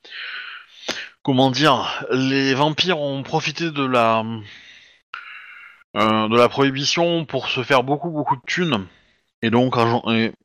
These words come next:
et engendrer un peu de pouvoir dans la ville, et ça, ça a pas forcément plu, euh,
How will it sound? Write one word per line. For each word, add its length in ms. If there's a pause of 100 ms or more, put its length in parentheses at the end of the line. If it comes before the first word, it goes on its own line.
(320)
et 100
engendrer 400
un 100
peu 140
de 60
pouvoir 440
dans 140
la 100
ville, 240 (500)
et 100
ça, 920 (600)
ça 220
a 40
pas 160
forcément 520
plu, 360
euh, 240